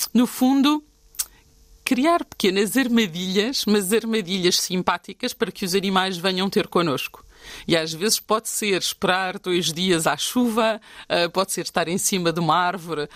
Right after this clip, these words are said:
ah, à espera que o lince passa. E, hum, e isto demora muito tempo, que são câmaras extremamente caras, e depois todo o processo de pós-produção,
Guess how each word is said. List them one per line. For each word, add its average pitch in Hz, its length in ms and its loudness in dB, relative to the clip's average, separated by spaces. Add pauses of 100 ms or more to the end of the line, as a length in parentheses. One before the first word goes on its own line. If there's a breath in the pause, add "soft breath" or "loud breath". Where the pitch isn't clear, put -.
(220 loud breath)
ah, 165 440 0
à 180 80 0
espera 185 340 -2
que - 160 -6
o 165 60 -2
lince 160 340 0
passa. 196 520 -2 (460 loud breath)
E, 190 320 -2
hum, 190 360 0 (180)
e 214 100 4
isto 233 280 2
demora 220 260 4
muito 233 320 4
tempo, 208 380 -4 (200)
que - 60 -2
são 233 160 2
câmaras 180 460 -2
extremamente 220 560 0
caras, 170 500 -4 (420 loud breath)
e 262 80 4
depois 226 300 0
todo 311 220 2
o 254 40 0
processo - 380 0
de - 160 -20
pós-produção, 190 760 0